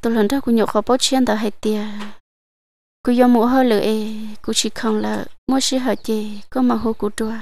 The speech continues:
Giờ cũng rất có thà lo, có tư chỉ gạt khe cô tia, có yêu lăng tư, chế ư mà lý sĩ thật cho lư rào.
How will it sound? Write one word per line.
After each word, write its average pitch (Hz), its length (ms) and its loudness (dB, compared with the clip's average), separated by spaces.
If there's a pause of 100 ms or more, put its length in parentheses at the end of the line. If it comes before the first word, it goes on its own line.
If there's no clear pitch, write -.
(1000)
Giờ 240 140 6
cũng 226 180 2
rất 311 160 2
có 285 100 4
thà 247 260 2
lo, 214 420 2 (220)
có 254 100 0
tư 262 140 0
chỉ 240 180 -2
gạt - 180 2
khe 240 160 0
cô 202 160 -4
tia, 214 300 -2 (340)
có 240 80 -2
yêu 262 180 0
lăng 254 260 2
tư, 247 420 -6
chế 226 120 -2
ư 233 100 0
mà 247 140 2
lý 226 100 0
sĩ 254 180 0
thật 262 260 -4
cho 233 80 -2
lư 233 200 0
rào. 214 360 -4